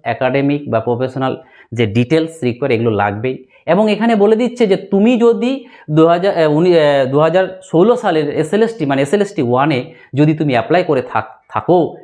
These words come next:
তাহলে তুমি এজ রিল্যাক্সেশনটা পাবে, এজের ছাড়টা পাবে, সেই নোটটা দেওয়া রয়েছে। পরবর্তীতে দেখো আর কি বলেছে, আপলোড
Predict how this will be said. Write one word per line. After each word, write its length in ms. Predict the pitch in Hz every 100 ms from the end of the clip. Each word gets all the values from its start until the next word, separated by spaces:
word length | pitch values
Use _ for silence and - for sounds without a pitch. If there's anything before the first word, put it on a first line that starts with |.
| _
তাহলে 180 | 160 170
তুমি 180 | 175 170 - 156
এজ 120 | 165 - -
রিল্যাক্সেশনটা 560 | 113 110 - 123 135 165
পাবে, 340 | - 214 143 98
এজের 280 | 135 139 151
ছাড়টা 380 | - 117 - 131
পাবে, 280 | 135 180 - - _
সেই 180 | - 151
নোটটা 360 | 117 - 101
দেওয়া 260 | 101 98 95
রয়েছে। 500 | 101 101 98 - _ _ _ _ _ -
পরবর্তীতে 640 | 151 202 220 220 233 226
দেখো 240 | 214 214 - -
আর 140 | 151 170
কি 100 | 190
বলেছে, 340 | 196 196 202 - - _ _
আপলোড 460 | - 143 - 214 240